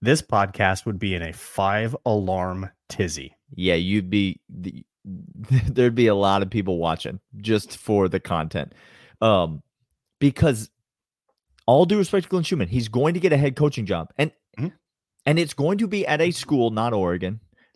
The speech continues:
Speaker 1: Nope.
Speaker 2: Because, you know, whatever. Well, it might be Oregon.
Speaker 1: Domino's.
Speaker 2: Well,
Speaker 1: Domino's.
Speaker 2: Domino's. He's gonna get a,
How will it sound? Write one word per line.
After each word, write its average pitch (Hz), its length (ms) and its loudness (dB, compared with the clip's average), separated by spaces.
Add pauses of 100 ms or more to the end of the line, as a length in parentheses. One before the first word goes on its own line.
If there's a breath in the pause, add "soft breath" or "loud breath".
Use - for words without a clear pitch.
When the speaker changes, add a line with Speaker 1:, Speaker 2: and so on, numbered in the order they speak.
(160)
Speaker 1:
Nope. 107 240 -6
Speaker 2:
Because, 101 420 -2 (680)
you 95 80 -6
know, 80 160 -6 (100)
whatever. 87 340 -6
Well, 107 220 -4 (120)
it - 60 -14
might 107 180 -4
be 87 120 -2
Oregon. 85 400 -4 (600)
Speaker 1:
Domino's. 95 600 -4 (100)
Speaker 2:
Well, - 120 -12 (160)
Speaker 1:
Domino's. 226 220 -6
Speaker 2:
Domino's. 107 480 2 (1600 loud breath)
He's 147 200 6
gonna 160 200 6
get 160 160 6
a, 117 200 4